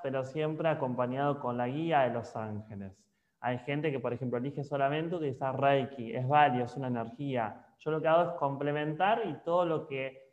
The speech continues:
siento, por ejemplo, una persona viene a una consulta conmigo. Entonces, depende de lo que, lo que trae esa persona, son las herramientas que voy a acompañar, porque abro un canal donde me dan información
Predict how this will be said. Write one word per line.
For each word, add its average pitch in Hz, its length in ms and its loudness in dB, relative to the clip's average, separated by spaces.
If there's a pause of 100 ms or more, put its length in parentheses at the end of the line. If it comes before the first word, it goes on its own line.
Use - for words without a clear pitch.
siento, 190 880 0
por 123 120 -8
ejemplo, 131 220 -2
una 143 160 2
persona 143 300 -2
viene 151 160 -2
a - 20 -2
una 139 140 0
consulta 131 460 -2
conmigo. 117 540 -4 (280)
Entonces, 139 320 0 (260)
depende 165 420 0
de 170 80 4
lo 151 220 4
que, 131 300 -4
lo 127 280 0
que 123 120 -2
trae 180 300 4
esa 147 240 -2
persona, 156 840 -2
son 147 220 0
las 156 180 -2
herramientas 139 460 -4
que - 100 -8
voy 131 140 0
a 135 60 0
acompañar, 127 960 -4 (300)
porque 127 320 -2
abro 151 320 6
un 143 140 -2
canal 170 680 0
donde 127 220 0
me 127 100 -2
dan 139 100 -2
información 147 960 -2